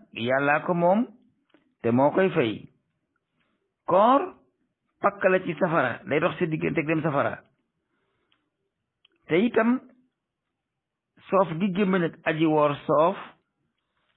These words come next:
moo gën a tedd fa Yàlla suñ boroom ci xetu misk. Kon, bu nit wéeree ba wax la nag sa dul noona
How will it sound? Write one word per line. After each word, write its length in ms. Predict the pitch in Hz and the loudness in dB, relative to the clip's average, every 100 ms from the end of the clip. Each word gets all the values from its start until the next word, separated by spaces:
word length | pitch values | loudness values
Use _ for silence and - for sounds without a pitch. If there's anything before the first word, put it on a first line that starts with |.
| _ - | _ -2
moo 280 | 131 175 160 | 2 2 2
gën 180 | 160 | 2
a 60 | 156 | 0
tedd 260 | 135 156 139 143 | 0 -2 0 -2
fa 100 | 160 | 0
Yàlla 260 | 156 151 139 | 0 0 -2
suñ 140 | - 135 | -4 -2
boroom 400 | 139 135 156 226 - _ _ _ | 0 2 0 -4 -10 _ _ _
ci 80 | - | -10
xetu 240 | 135 156 151 | -6 -2 0
misk. 260 | 139 127 - - _ _ _ _ _ _ _ _ _ _ _ _ _ _ _ _ | 0 -2 -10 -20 _ _ _ _ _ _ _ _ _ _ _ _ _ _ _ _
Kon, 400 | - 160 208 - - _ _ _ - | -2 0 0 -2 -14 _ _ _ -8
bu 140 | 123 | 0
nit 200 | 156 170 | 0 0
wéeree 440 | 151 165 160 147 139 | 2 4 4 4 2
ba 120 | 151 | 2
wax 180 | 180 170 | 2 2
la 140 | 160 | 2
nag 160 | 151 151 | 0 -2
sa 80 | 147 | -4
dul 180 | 139 135 | -2 -2
noona 280 | 131 131 127 | 0 0 -2